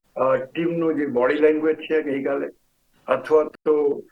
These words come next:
જીતવાનું જનૂન છે, આ બધું ક્યાંય દેખાયું નહીં. To be very precise.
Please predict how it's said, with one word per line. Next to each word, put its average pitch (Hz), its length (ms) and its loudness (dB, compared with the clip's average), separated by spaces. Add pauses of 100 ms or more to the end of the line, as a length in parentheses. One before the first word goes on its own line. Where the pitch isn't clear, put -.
(320)
જીતવાનું 151 580 0
જનૂન 151 420 -4
છે, 151 300 -4 (840)
આ 202 80 4
બધું 190 380 -2
ક્યાંય 156 280 0
દેખાયું 123 680 -6
નહીં. 110 320 -8 (520)
To 135 60 -8
be 131 100 -10
very 127 300 -4
precise. 117 480 -6